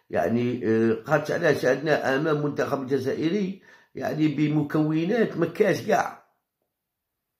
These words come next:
يعني بفريق محلي وين حبس هذا المشرف تاعنا، يعني تكتيك مو حبسه، حبسه.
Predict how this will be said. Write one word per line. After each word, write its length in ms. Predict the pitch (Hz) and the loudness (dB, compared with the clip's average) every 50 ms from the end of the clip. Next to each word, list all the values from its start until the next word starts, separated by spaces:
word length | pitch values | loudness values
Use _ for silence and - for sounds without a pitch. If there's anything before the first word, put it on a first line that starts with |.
| _ _ _ _ _ _ _ _ _ | _ _ _ _ _ _ _ _ _
يعني 260 | - - 113 120 123 | -18 -12 -8 -6 -6
بفريق 580 | 117 101 120 117 117 120 123 143 165 - - | -4 -2 -2 -2 0 2 0 2 0 -2 -4
محلي 680 | 127 113 - - - 175 170 190 214 233 226 226 - - _ _ _ - - _ _ - | -2 -2 -2 0 0 0 0 0 2 2 0 0 -2 -6 _ _ _ -20 -20 _ _ -8
وين 320 | 139 160 208 208 180 151 | -4 0 0 0 0 0
حبس 680 | - - 233 233 196 190 196 190 190 - - - - _ _ _ _ - | 0 0 2 2 2 0 -2 -2 -4 -6 -14 -18 -20 _ _ _ _ -12
هذا 340 | 123 143 127 160 165 190 | -6 -2 -2 -2 -2 -2
المشرف 560 | 202 190 202 220 214 - 175 160 147 - - - | -4 -2 0 0 0 0 -2 -4 -4 -4 -6 -6
تاعنا، 400 | - 107 73 73 73 73 65 60 | -4 -4 -4 -4 -6 -8 -10 -12
يعني 280 | - - 82 80 98 | -12 -14 -12 -12 -12
تكتيك 540 | 98 - - 113 110 - - 147 147 147 143 | -10 -8 -8 -8 -8 -8 -6 -6 -6 -4 -2
مو 160 | 170 170 143 | -2 -2 0
حبسه، 420 | - - - - 113 - - 113 95 | 0 0 -2 -2 -4 -8 -6 -6 -6
حبسه. 500 | - - 95 - - - 87 78 - | -6 -8 -16 -16 -14 -14 -14 -14 -14